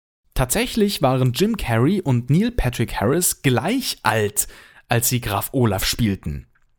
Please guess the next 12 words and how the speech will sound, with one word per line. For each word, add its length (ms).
Wenn 200
man 120
die 120
beiden 320
Bilder 320
sieht, 320
mag 260
man 120
das 220
gar 160
nicht 220
glauben. 400